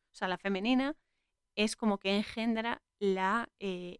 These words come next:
la idea que se nos ha ocurrido, ¿no? El proyecto, y le da la emoción, y le da el conocimiento, ¿no? La conciencia, y la energía masculina lo manifiesta físicamente y da la acción, ¿no? Te, te empuja a decir, "Oye, venga, vamos a hacerlo".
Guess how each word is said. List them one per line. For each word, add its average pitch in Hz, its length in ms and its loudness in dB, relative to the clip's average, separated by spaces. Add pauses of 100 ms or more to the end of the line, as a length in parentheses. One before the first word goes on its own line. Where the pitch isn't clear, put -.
la 190 160 -6
idea 190 280 2
que 202 100 -14
se 202 120 -4
nos 190 140 -4
ha 190 40 -2
ocurrido, 180 460 -6
¿no? 196 100 0
El 190 80 -2
proyecto, 190 600 -8 (320)
y 240 260 2
le 180 160 -2
da 165 120 -8
la 151 80 -12
emoción, 226 640 -4
y 208 240 -2
le 170 240 -8
da 170 440 -6
el 190 140 -10
conocimiento, 196 680 -4
¿no? 220 180 2
La 226 100 -4
conciencia, 208 720 -10
y 285 260 4 (100)
la 208 100 0
energía 226 400 -2
masculina 240 600 -2 (440)
lo 220 280 2
manifiesta 214 640 2
físicamente 165 720 -14 (600)
y 202 240 -4
da 180 240 -2
la 180 80 -4
acción, 226 380 0
¿no? 175 140 0
Te, 175 200 -14
te 170 240 -20
empuja 214 460 -4
a - 20 -2
decir, 190 340 -2
"Oye, 220 180 0
venga, 202 260 -4
vamos 180 400 0
a - 40 -16
hacerlo". 175 340 -14